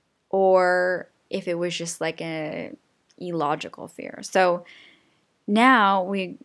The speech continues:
we, a second time that this happened, it was actually the irrational fear that came up. So, and this is, this is how I, how I knew the difference. We were parked at this, like,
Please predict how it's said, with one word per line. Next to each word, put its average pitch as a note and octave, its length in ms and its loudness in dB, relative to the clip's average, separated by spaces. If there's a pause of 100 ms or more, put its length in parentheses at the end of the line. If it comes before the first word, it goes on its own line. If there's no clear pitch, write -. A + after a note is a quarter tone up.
(100)
we, F#3 320 -8 (600)
a F#3 80 -4
second G#3 320 -4
time F3 200 -4
that E3+ 120 -6
this D#3 140 -8
happened, F3 640 -8 (300)
it F#3 80 -10
was F3+ 200 -8
actually E3+ 300 -4
the E3+ 220 -10
irrational - 640 -6
fear - 220 -8
that - 180 -14
came - 220 -12
up. - 140 -10 (1300)
So, G#3 720 0 (120)
and F#3+ 100 -4
this G3 140 -6
is, F#3+ 140 -10 (100)
this F#3 240 -8
is F3+ 60 -12
how F3 180 -4
I, D#3+ 240 -8 (180)
how - 220 -10
I E3+ 120 -6
knew F3 260 -4
the D#3+ 80 -8
difference. - 580 -10 (540)
We G#3+ 200 -2
were G3+ 540 4
parked - 500 -4 (100)
at G#3+ 580 -2 (100)
this, G3 180 -10
like, F3+ 220 -8